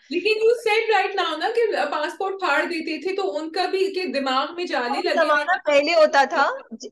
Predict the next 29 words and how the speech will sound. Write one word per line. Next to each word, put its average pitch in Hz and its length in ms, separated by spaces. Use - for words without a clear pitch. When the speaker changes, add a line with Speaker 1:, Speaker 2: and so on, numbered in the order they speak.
Speaker 2:
वो 240 120
जमाना 247 360
Speaker 1:
वो 349 100
Speaker 2:
पहले 403 140
Speaker 1:
यही 392 200
तो - 60
Speaker 2:
होता - 280
था। 339 60
Speaker 1:
कह 392 100
रही 294 60
थी। - 220
हाँ, 247 180
Speaker 2:
वो - 300
Speaker 1:
वो 240 120
Speaker 2:
जमाना 349 200
Speaker 1:
यही 359 60
Speaker 2:
पहले 415 140
Speaker 1:
जमाने 285 360
में - 300
Speaker 2:
होता 277 60
Speaker 1:
अभी - 80
भी - 240
घूम 220 220
रहे 185 220
हैं, - 120
घूम 226 300
Speaker 2:
नहीं, 220 120
Speaker 1:
रहे 202 100
हैं। - 220